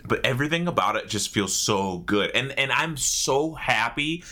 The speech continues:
that it worked out, because normally when they hype up, like, an expansion feature, they end up either nerfing it or it sucks ass. Islands or mission tables. This, oh my God, it's felt so great.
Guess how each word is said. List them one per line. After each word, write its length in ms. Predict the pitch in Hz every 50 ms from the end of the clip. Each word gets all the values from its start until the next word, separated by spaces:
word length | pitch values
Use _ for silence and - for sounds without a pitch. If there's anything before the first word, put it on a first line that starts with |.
| - - -
that 140 | 110 110
it 100 | 110 -
worked 240 | - 104 101 - -
out, 240 | 98 98 113 113 -
because 300 | - 117 131 131 127 123
normally 540 | 127 139 170 220 302 359 381 415 427 415 392
when 120 | 330 220 214
they 80 | 202
hype 360 | 190 180 175 180 170 180 -
up, 180 | 202 190 175 -
like, 180 | 165 156 147 143
an 100 | 143 135
expansion 540 | 123 - - - 131 139 - - 196 196
feature, 440 | 196 220 220 214 - 220 220 220 220 220 - - - - - - - - -
they 120 | 180 170
end 160 | 147 180 180
up 100 | 185 180 -
either 240 | 147 147 143 123 101
nerfing 440 | 92 101 113 139 165 - 220 202 202
it 160 | 220 240 - -
or 100 | 139 135
it 160 | 117 - -
sucks 340 | - - 147 - - - - -
ass. 460 | 127 135 127 95 - - - - - - _ -
Islands 800 | - 123 131 131 131 131 135 131 135 135 135 131 135 131 127 - -
or 320 | 101 95 85 80 80 67 - - - - -
mission 500 | - 101 110 120 120 - - 113 104 104
tables. 760 | 104 120 120 110 107 104 104 104 104 101 95 101 104 - -
This, 520 | - 107 110 123 139 185 196 - - - - -
oh 180 | - 170 208
my 200 | 190 127 82 73 - - _ _ _
God, 300 | - - 151 160 160 131
it's 120 | 104 - -
felt 200 | - 127 - -
so 180 | - 127 110
great. 640 | 98 98 - 110 110 113 117 127 127 113 - - -